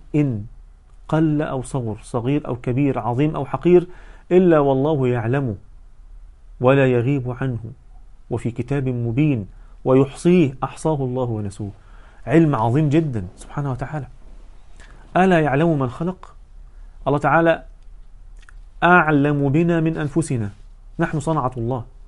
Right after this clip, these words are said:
خلق الله عز وجل. لذلك لما، لما توقن أن ربنا أعلم بك من كل أحد لأنك صنعته، ها؟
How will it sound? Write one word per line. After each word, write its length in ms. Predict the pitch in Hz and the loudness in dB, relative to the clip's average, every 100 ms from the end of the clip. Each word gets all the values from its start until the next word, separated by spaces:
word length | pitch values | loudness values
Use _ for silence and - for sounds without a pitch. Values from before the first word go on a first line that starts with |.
| - | -8
خلق 300 | - 170 165 | 4 4 4
الله 300 | 139 139 131 | -2 -2 -4
عز 220 | 123 131 | -4 -2
وجل. 320 | 120 110 123 - - - - - - - - - - - - - - | 0 0 -2 -4 -16 -20 -20 -20 -20 -20 -20 -20 -20 -20 -20 -14 -2
لذلك 520 | 120 151 190 175 - - - - - - - - - - | 2 4 6 4 -2 -20 -20 -20 -20 -20 -20 -20 -14 -6
لما، 280 | 123 117 - | -2 -2 -4
لما 260 | 113 113 110 | -4 -4 0
توقن 480 | 180 220 - 180 | 4 4 6 4
أن 140 | 147 127 | 4 0
ربنا 420 | 123 127 170 170 185 | 0 2 2 2 2
أعلم 640 | 190 165 165 156 160 147 | 2 4 4 4 4 4
بك 240 | 175 180 | 2 4
من 200 | 156 151 | 2 0
كل 340 | - 202 185 180 | 2 4 6 4
أحد 280 | - 143 107 - - - | 2 -2 -4 -12 -16 -6
لأنك 320 | 135 143 139 | -4 -4 -4
صنعته، 460 | 131 123 131 160 180 - - - - - - - | -4 -2 -2 -2 -6 -10 -20 -20 -20 -20 -10 -2
ها؟ 140 | 156 | -2